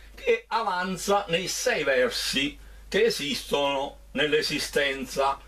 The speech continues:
che ha tre linee componenti, ciascuna delle quali ha due versi, per cui tutti i versi sono sei. La velocità uno a uno posseduta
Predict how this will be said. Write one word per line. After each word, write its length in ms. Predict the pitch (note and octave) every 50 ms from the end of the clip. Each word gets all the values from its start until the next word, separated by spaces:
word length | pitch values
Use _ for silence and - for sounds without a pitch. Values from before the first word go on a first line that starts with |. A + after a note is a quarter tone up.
| - - - - - - - -
che 240 | - - E3 F3 -
ha 260 | - D3 C#3 - - -
tre 280 | - - G3 A3 G3+ - -
linee 540 | E3 D#3+ E3 D3+ C3+ B2+ A#2+ B2 A#2+ A2+
componenti, 1120 | A2 - - A#2+ A#2+ - A#2 A#2+ A#2+ A#3+ G#3 G3 G3 F#3 A#2+ - - - B3 B3+ E3 A3 - - - - - -
ciascuna 580 | - - - - - - D3+ D3 C3+ A2+ G#2+ G#2
delle 260 | A#2 C3+ G3 A3+ A3
quali 400 | - G3+ G3 F#3+ G#3 G#3+ A3 A3
ha 80 | G#3+
due 240 | G3+ G3+ G#3 G#3+ G#3
versi, 640 | - - - B2 A#2+ - - - - B2+ C#3 D3 - - - - - - -
per 140 | - - F#3+
cui 180 | - A#3 A3+ -
tutti 260 | - B3 B3 - A#3
i 60 | G#3+
versi 360 | F#3+ F3 D#3+ - - - E3+
sono 280 | D#3+ - F#3 F3+ F3+ F3+
sei. 520 | - - - - - F2 F2 F2 F2+ - - - - - - - - - - - - - - - - - - - - - - - - - - -
La 220 | - B3 D#4+ - C4+
velocità 720 | G#3 F3+ E3 D3+ D3 - - D3 A#2+ - D#3 - - - -
uno 320 | F#3 A#3+ A#3 F#3+ D3+ C3
a 120 | B2 A#2+
uno 680 | A#2+ A#2+ B2 B2+ C#3 D3 D3 C3+ B2+ B2 A#2+ A#2 - - - - - - - - -
posseduta 880 | - E3+ - - - - G3+ G3 - - G3 F3+ - E3 D3+ C#3+ -